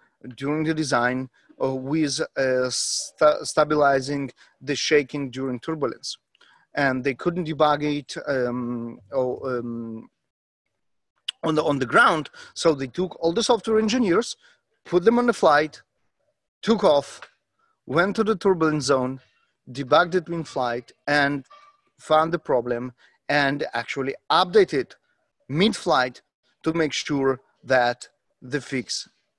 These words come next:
helps. So this is something that is often done.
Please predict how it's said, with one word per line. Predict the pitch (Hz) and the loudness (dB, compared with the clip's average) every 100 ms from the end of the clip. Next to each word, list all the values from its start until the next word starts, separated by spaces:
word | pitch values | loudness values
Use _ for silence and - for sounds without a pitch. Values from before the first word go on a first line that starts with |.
| _ _ _ | _ _ _
helps. | 208 202 - - - _ - - - - - _ | 2 2 0 -12 -14 _ -20 -20 -20 -20 -20 _
So | - 170 - - | 0 0 0 -4
this | 127 190 | -2 0
is | 226 | 0
something | 220 175 170 180 | 0 0 0 -2
that | 147 | -2
is | 139 123 117 - _ _ _ | -2 -8 -10 -18 _ _ _
often | 101 - 120 | -12 -6 0
done. | 117 185 | 2 2